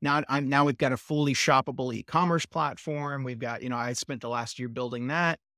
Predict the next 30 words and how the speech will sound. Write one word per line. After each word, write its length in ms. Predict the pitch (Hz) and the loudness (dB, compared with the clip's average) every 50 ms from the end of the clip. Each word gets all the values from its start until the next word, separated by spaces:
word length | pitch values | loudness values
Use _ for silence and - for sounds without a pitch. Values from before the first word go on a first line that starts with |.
| _ _ _ | _ _ _
So, 180 | - - 185 | 2 6 8
I 40 | 175 | 8
mean, 120 | 170 170 170 | 8 8 8
there's 160 | 175 170 160 | 8 8 6
a 60 | 175 | 6
lot 280 | 170 165 185 208 214 202 | 6 8 8 8 6 6
of 160 | 175 202 - | 4 2 -2
value 520 | 143 135 120 143 143 147 151 151 143 135 | -6 -4 -2 0 2 2 2 2 2 0
that 140 | 123 135 123 | -2 -4 -4
I, 200 | 123 127 123 123 - | -4 -4 -6 -6 -4
I 140 | 117 127 127 | -4 -2 -2
feel 360 | - - - 165 160 139 131 127 | -2 0 2 2 2 2 2 0
like 180 | 123 123 117 120 | -2 -2 -2 0
I'm 140 | 117 127 | 0 0
able 200 | 123 127 120 117 113 | 0 -2 -4 -6 -8
to 100 | - 117 | -10 -6
bring 260 | 117 135 143 156 147 | -2 0 0 2 0
to 100 | - 127 | 0 -2
this 200 | 117 127 131 - | -4 -4 -4 -6
business 420 | - - 123 117 107 117 113 - | -6 -8 -8 -6 -4 -4 -4 -4
in 100 | - 113 | -6 -8
particular 540 | 104 117 110 - - 180 - - 123 120 120 | -10 -10 -8 -6 -6 -6 -4 -6 -6 -6 -6
because 540 | 110 - 120 - - - - 165 170 143 123 | -6 -8 -10 -10 -10 -4 0 0 0 2 0
of 120 | 127 117 | -2 -2
my 200 | 123 175 190 156 | -4 -4 -6 -8
technology 640 | 110 - 120 110 - 135 139 151 151 143 123 110 110 | -8 -10 -12 -10 -8 -8 -8 -6 -6 -8 -10 -10 -12
background 580 | 107 110 104 107 110 - - 110 113 113 113 113 | -10 -10 -10 -10 -10 -10 -12 -10 -10 -10 -10 -10
and 80 | 107 | -10
just 160 | 117 117 - - - | -12 -12 -14 -10 -8
operations, 800 | 139 131 - 117 117 120 120 117 - 113 113 113 107 - - | -8 -8 -6 -6 -6 -6 -6 -6 -4 -4 -4 -4 -4 -6 -8